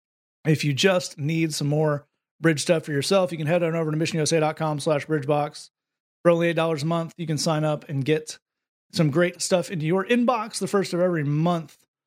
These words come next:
Songs, sermons, Bible studies, whole lot of other fun stuff. And your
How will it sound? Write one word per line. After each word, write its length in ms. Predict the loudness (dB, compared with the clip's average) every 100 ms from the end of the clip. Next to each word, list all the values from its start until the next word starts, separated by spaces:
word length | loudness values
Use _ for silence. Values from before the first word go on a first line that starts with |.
| _ 0
Songs, 640 | 2 4 2 -2 -4 -6
sermons, 720 | -6 0 0 2 -2 -2 -4
Bible 320 | -2 0 0 0
studies, 580 | 0 0 0 -4 -6 -10 _
whole 160 | 0 2
lot 180 | 0
of 100 | -2
other 200 | -2 -2
fun 300 | -2 -2 -2
stuff. 320 | -2 -2 -2 -2
And 100 | -2
your 400 | 0 2 0